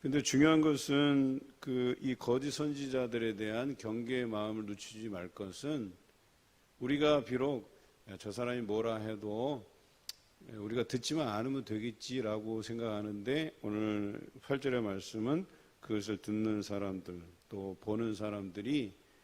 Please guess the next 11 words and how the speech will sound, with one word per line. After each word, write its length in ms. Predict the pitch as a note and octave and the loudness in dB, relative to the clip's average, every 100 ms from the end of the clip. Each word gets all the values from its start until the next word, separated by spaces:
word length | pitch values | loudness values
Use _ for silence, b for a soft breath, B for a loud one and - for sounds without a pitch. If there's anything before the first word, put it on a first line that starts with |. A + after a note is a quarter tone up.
| b | b
심령이 640 | - D#3+ D#3+ D#3 C#3+ C3 | -4 -2 2 2 2 0
상하게 500 | A#2 B2+ A#2+ A2 G2+ | -2 -4 -2 -2 -4
된다 500 | F#2+ E2+ E2+ G2+ D#3+ E3 | -6 -10 -6 -4 -4 -6
이렇게 260 | G#2+ - G2 | -12 -12 -12
되어 140 | F#2 | -12
있어요. 220 | F2 - A#2 | -14 -12 -6
이게 440 | A#2 C3 D3+ D3+ B B - | -4 0 0 0 B B -6
죄의 420 | A2+ A2 B2 C3 | -2 0 0 -4
속성이라고 680 | D#3 D#3 E3 C#3+ B2 G#2 F#2+ | -8 -10 -6 -4 -4 -6 -8
얘기하는 380 | E2+ F2+ F2+ F2+ | -12 -16 -18 -20
거예요. 160 | F2 | -20